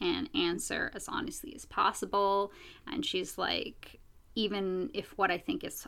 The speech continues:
horrible." And he responds, "Especially if what you think is horrible." And I'm just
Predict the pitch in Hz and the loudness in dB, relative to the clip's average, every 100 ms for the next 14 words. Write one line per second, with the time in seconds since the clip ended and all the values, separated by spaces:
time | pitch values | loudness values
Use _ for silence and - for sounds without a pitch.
0 | - 208 185 196 226 269 359 381 - - | -10 0 2 4 4 6 6 6 0 -12
1 | - - _ _ 226 240 240 339 392 494 | -20 -20 _ _ 2 4 6 8 8 8
2 | - - 226 285 - 233 - - 285 - | 6 8 10 10 6 -6 -8 0 2 2
3 | - 208 202 208 - 196 202 196 185 - | 2 0 0 -4 -2 0 2 2 0 0
4 | 190 - - - - - - - - 233 | -2 -2 -6 -8 -6 -4 -4 -6 -6 -6
5 | - - - - - - - - - - | -6 -16 -16 -16 -18 -18 -18 -20 -20 -2
6 | 240 240 233 233 233 233 - - - 233 | 2 2 2 4 4 2 -2 -10 -4 6
7 | 254 202 - 269 277 285 - - | 8 8 6 6 6 4 0 -8